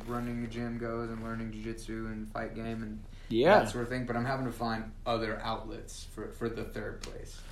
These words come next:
Speaker 2: Dude, that's actually a really strong point that I, I don't think I've ever talked to anyone about or had brought up in that sense. And that's what I think is really interesting and why I thought it was really important to have you on the podcast, not just because from the experience, especially someone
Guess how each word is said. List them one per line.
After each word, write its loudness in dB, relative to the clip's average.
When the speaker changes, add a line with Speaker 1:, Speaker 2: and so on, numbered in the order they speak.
Speaker 2:
Dude, 10
that's 10
actually 12
a 12
really 12
strong 10
point 8
that 8
I, 10
I 10
don't 6
think 10
I've 12
ever 10
talked 10
to 10
anyone 10
about 12
or 10
had 12
brought 10
up 12
in 4
that 6
sense. 4
And 6
that's 12
what 12
I 10
think 12
is 10
really 12
interesting 10
and 6
why 12
I 10
thought 12
it 12
was 10
really 12
important 8
to 4
have 8
you 10
on 8
the 4
podcast, 8
not 12
just 10
because 10
from 12
the 12
experience, 12
especially 10
someone 10